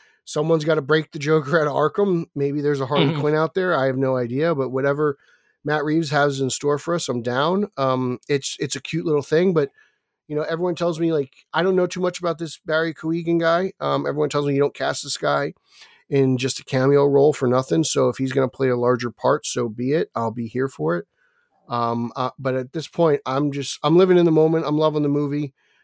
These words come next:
Speaker 1: Uh, if Matt Reeves does the Joker in some aspect in the future, great. If he doesn't, that's okay. Um, it's, it's, I, I can't, h-, I,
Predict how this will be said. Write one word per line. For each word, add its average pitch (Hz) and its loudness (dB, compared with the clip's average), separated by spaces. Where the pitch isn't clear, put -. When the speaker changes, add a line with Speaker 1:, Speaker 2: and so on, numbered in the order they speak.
Speaker 1:
Uh, 123 -2
if 131 -6
Matt 143 0
Reeves 139 -2
does 135 2
the 127 -6
Joker 135 2
in 127 2
some 127 0
aspect 127 -2
in 127 0
the 113 -2
future, 139 -4
great. 127 0
If 127 -10
he 123 -6
doesn't, 123 -2
that's 123 -4
okay. 127 0
Um, 120 -2
it's, - -6
it's, 139 -8
I, 127 -4
I 123 -6
can't, 147 -4
h-, 127 -8
I, 104 -10